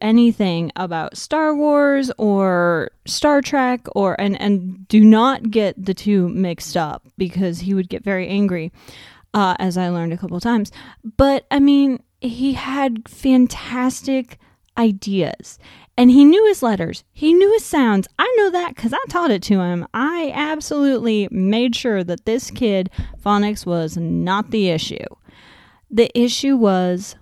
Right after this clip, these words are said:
phonological awareness. And it did. I was a newer teacher at that point. It took me a little while to, to figure that out.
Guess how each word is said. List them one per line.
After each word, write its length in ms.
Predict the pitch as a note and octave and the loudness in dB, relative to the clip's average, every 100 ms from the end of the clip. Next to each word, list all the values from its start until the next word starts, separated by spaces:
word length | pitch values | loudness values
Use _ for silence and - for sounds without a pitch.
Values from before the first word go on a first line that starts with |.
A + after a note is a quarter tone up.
| _ _ - | _ _ -8
phonological 800 | A3 G#3+ A3 G#3 G3 G3+ G3+ F#3+ - | -2 0 0 0 -4 -6 -4 -6 -6
awareness. 960 | G#3+ F#3+ F3 D#3+ C#3 - - - - _ _ _ - | -4 -2 -4 -6 -10 -12 -16 -20 -20 _ _ _ 0
And 160 | A3+ C4 | 4 4
it 140 | C#4+ | 4
did. 240 | D#4+ B3 - | 2 0 0
I 140 | G3+ | 0
was 180 | G#3+ A3+ | 2 4
a 60 | |
newer 260 | A#3+ A#3+ C4 | 6 6 2
teacher 360 | - C#4+ C#4 C4+ | -2 -6 0 0
at 120 | C4 | 0
that 180 | B3 B3+ | -6 -2
point. 460 | C4 B3+ C4 B3 | 2 4 4 0
It 200 | - G#3+ | -8 -8
took 240 | - B3 C#4 | -6 -2 2
me 80 | C#4+ | 2
a 80 | |
little 260 | C4+ C4+ C4 | 2 2 2
while 380 | B3+ B3 B3 B3 | 2 0 -2 -4
to, 420 | - A3 F#3 - | -2 0 0 -2
to 180 | - G3 | -6 -6
figure 440 | - G#3+ G#3 A3 | -4 -2 2 2
that 260 | G#3 G3 F#3+ | 0 -6 -4
out. 460 | F#3 G3+ C4+ D4 | -4 -2 0 -2